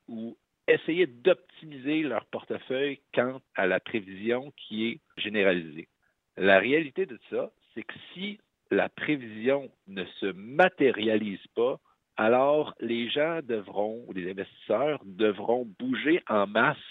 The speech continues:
pour rétablir leur portefeuille. Donc, ce que je cherche à dire par là, c'est que si tous les gens sont baissiers, à contrario, si, euh, les marchés s'avèrent positifs,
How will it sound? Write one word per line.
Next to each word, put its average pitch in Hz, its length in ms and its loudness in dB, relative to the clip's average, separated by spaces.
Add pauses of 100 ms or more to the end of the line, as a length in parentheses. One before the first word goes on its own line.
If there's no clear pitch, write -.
(160)
pour 110 340 -6 (140)
rétablir 113 800 2
leur 90 100 0
portefeuille. - 540 -18 (400)
Donc, 95 200 -8
ce - 140 -16
que 147 100 0
je - 100 0
cherche - 260 -2
à 98 80 -2
dire 90 200 -4
par 87 220 -10
là, 117 220 2 (100)
c'est 104 80 -12
que - 80 -18 (140)
si 175 120 -14 (100)
tous 165 180 -6
les 117 180 2
gens 117 220 2 (100)
sont 92 180 -8
baissiers, 107 840 0 (520)
à - 120 0
contrario, 123 840 -2 (380)
si, 123 260 -8 (200)
euh, 87 440 0
les 90 140 -2
marchés 98 360 -4
s'avèrent 92 360 -6
positifs, - 640 -6